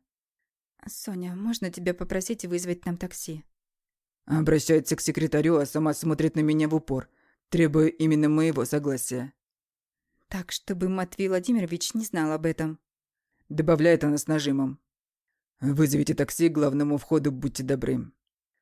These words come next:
Speaker 2: Отдаю приказ своей подчинённой после короткой паузы».
Speaker 1: «Хорошо, босс. Сейчас всё сделаю».
Speaker 2: Соня достаёт мобильный из кармана пиджака, подмигивает давней подруге и выходит из переговорной в коридор.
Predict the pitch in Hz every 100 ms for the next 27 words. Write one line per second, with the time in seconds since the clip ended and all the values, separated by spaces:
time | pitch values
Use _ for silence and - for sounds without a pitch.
0 | _ _ 156 151 156 147 143 151 175 160
1 | 147 151 139 151 - 156 160 156 139 143
2 | 147 139 - - 156 - 135 135 139 143
3 | _ _ _ _ _ _ _ _ _ 277
4 | 254 320 240 196 - - _ _ _ -
5 | 349 339 247 214 214 247 170 170 _ _
6 | _ _ _ _ _ - 160 151 151 -
7 | 151 151 156 143 156 151 147 - 156 151
8 | 156 143 147 147 143 160 160 151 156 156
9 | 151 151 147 151 147 147 - 147 165 143
10 | 135 - _ _ - 185 160 165 151 147
11 | - 156 147 147 151 147 - 151 139 131
12 | 151